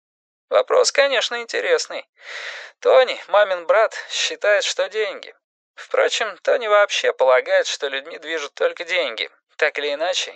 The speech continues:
генеральная доверенность оформлена на моё имя, так что Даффилду ничего не обломится. Бог его знает, зачем он приходил. Утешает лишь одно. Мама, похоже, не поняла, кто это такой.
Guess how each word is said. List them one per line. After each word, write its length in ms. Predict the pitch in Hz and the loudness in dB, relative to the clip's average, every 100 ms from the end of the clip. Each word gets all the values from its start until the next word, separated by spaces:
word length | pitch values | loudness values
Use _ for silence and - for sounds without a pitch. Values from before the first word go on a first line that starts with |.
| - | -6
генеральная 480 | 160 165 170 156 143 | 0 4 4 2 2
доверенность 540 | 151 175 175 117 - | 2 2 -4 -6 0
оформлена 460 | 127 160 156 147 139 | 2 2 2 -4 -4
на 100 | 135 | -2
моё 300 | 143 151 147 | 0 0 0
имя, 320 | 131 113 - - | -2 -6 -10 0
так 160 | 139 | 0
что 160 | - 131 | 2 -4
Даффилду 540 | 139 180 - 190 175 175 165 | 0 0 0 -8 -8 -8 -12
ничего 580 | 233 - - 180 160 | -12 -8 -8 0 2
не 120 | 123 113 | 4 2
обломится. 600 | 110 113 107 101 - - _ _ _ _ _ _ _ _ _ | 2 2 0 -2 -12 -14 _ _ _ _ _ _ _ _ _
Бог 240 | - - - | 2 2 2
его 160 | 220 196 | 0 0
знает, 300 | 202 165 123 | 0 0 2
зачем 260 | 135 151 | 0 0
он 140 | 123 117 | -2 -6
приходил. 540 | 123 - 120 107 95 _ _ _ _ - | -6 0 0 0 -8 _ _ _ _ -10
Утешает 480 | 131 - 175 165 160 | -6 0 4 4 2
лишь 220 | 156 165 | -2 0
одно. 400 | 160 170 156 - _ _ | -2 -2 -4 -4 _ _
Мама, 340 | 143 151 147 | 0 2 2
похоже, 500 | - 135 - 127 127 | 2 2 2 0 -2
не 160 | 135 139 | -6 -10
поняла, 460 | - 135 139 127 | -8 -4 2 2
кто 200 | - - | 2 0
это 200 | 120 120 | 0 0
такой. 440 | - 110 - 98 | -6 -6 -4 -8